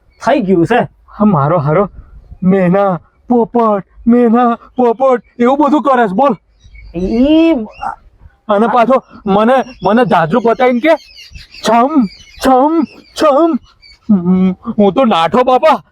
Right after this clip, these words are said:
Speaker 1: એવું કઈ કરે છે?
Speaker 2: અરે જવા દે બાપા, બહુ,
Speaker 1: હા.
Speaker 2: બહુ નખરા કરે છે.
Speaker 1: આવો, કશુંક તો કઈ કરવું પડશે. તો લે હેડો આપણે ગાભાજીને ત્યાં જઈએ.
Speaker 2: મારે નહીં આવું બાપા.
Speaker 1: અરે હેડો, હેડો, હું બેઠો છું યાર.
Speaker 2: અ, ના, ના, ના, ના.
Speaker 1: ના, ના, હેડો, હેડો તમે તમારે હેડો.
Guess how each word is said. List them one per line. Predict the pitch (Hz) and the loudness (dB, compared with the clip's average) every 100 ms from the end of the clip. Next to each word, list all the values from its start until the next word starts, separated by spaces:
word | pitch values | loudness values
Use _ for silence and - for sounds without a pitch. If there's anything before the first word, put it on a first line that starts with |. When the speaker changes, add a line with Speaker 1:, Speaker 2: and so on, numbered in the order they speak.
| - | -4
Speaker 1:
એવું | 185 214 302 | 0 0 0
કઈ | 403 | 0
કરે | 392 381 | 0 0
છે? | 370 | 2
Speaker 2:
અરે | 160 160 208 254 | 2 2 2 2
જવા | 196 170 233 | 2 0 2
દે | 262 | 2
બાપા, | 247 240 247 254 254 247 | 2 0 0 2 2 0
બહુ, | 214 226 240 | 0 0 0
Speaker 1:
હા. | 233 240 | 0 0
Speaker 2:
બહુ | 240 262 | 0 0
નખરા | 247 262 254 | 0 0 0
કરે | 262 262 | 0 0
છે. | 254 208 - | 0 -4 -4
Speaker 1:
આવો, | 147 180 - _ _ - | -2 -2 -4 _ _ -14
કશુંક | 135 208 - | -8 -6 -4
તો | 220 | -4
કઈ | - | -4
કરવું | 220 233 254 240 | -2 0 0 0
પડશે. | 226 208 135 - - - - | -2 -2 -6 -10 -20 -20 -6
તો | 202 226 240 247 - - _ - - - - - - | -2 0 0 -2 -4 -20 _ -20 -20 -20 -20 -20 -4
લે | 269 | 0
હેડો | 247 277 | 2 0
આપણે | 240 196 247 196 | 0 0 -2 -2
ગાભાજીને | 170 202 226 247 226 | -2 0 0 0 -2
ત્યાં | 214 185 | -2 0
જઈએ. | 180 160 127 _ _ - 202 | -2 -2 -16 _ _ -6 0
Speaker 2:
મારે | 185 170 170 151 175 | 2 2 2 0 0
નહીં | 262 226 220 | 2 0 0
આવું | 285 247 | 0 0
બાપા. | 220 214 165 | -2 -2 -2
Speaker 1:
અરે | 294 | -2
હેડો, | 190 196 311 | -2 -2 0
હેડો, | 240 311 | 0 0
હું | 330 349 | 0 0
બેઠો | 214 - 339 | -2 -2 0
છું | 403 | 2
યાર. | 381 370 | 2 2
Speaker 2:
અ, | 208 226 | 2 0
ના, | 226 254 | 0 0
ના, | - 294 | 2 2
ના, | 262 285 | 2 2
ના. | |
Speaker 1:
ના, | 262 254 | 2 0
ના, | 320 311 226 | 0 -2 -2
હેડો, | 285 269 | -2 0
હેડો | 311 285 | -2 -2
તમે | 247 220 | -4 -2
તમારે | 220 226 311 | -2 0 0
હેડો. | 269 | -2